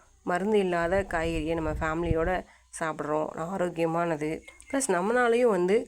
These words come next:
காய்கறிலாம் விளைவிக்க முடியும் அப்படிங்கிறதுக்காக தான் இந்த ஒரு வீடியோ போடுறேங்க. நம்ம வீட்டுக்கு தேவையான காய்கறிகள் விளைவிக்கணும் அப்படின்னா பெருசா ஒண்ணும் இடம் தேவையில்லைங்க. வீட்டுக்கு பக்கத்துல இருக்க சின்ன சின்ன இடமே போதுங்க. இப்ப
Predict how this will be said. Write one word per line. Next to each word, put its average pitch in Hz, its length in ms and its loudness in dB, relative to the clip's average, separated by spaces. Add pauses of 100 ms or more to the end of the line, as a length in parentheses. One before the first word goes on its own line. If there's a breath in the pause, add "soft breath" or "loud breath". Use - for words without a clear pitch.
(100)
காய்கறிலாம் 185 500 0
விளைவிக்க 170 360 0 (100)
முடியும் 156 360 0 (460 loud breath)
அப்படிங்கிறதுக்காக 156 720 -4
தான் - 120 -2 (540 soft breath)
இந்த 156 140 -2 (480)
ஒரு 165 180 -4
வீடியோ 160 200 -2 (100)
போடுறேங்க. 147 340 -4 (160)
நம்ம 247 140 0 (100)
வீட்டுக்கு 277 320 0
தேவையான 214 380 4
காய்கறிகள் 190 460 2
விளைவிக்கணும் 175 500 0
அப்படின்னா 165 340 0
பெருசா 175 320 -2
ஒண்ணும் 170 200 0
இடம் 160 200 -2
தேவையில்லைங்க. 151 380 -2 (100)
வீட்டுக்கு 180 300 -2
பக்கத்துல 156 280 -2
இருக்க 151 260 -4
சின்ன 190 200 0
சின்ன 190 180 -4
இடமே 156 240 0 (120)
போதுங்க. 151 280 0 (800 soft breath)
இப்ப 175 160 -2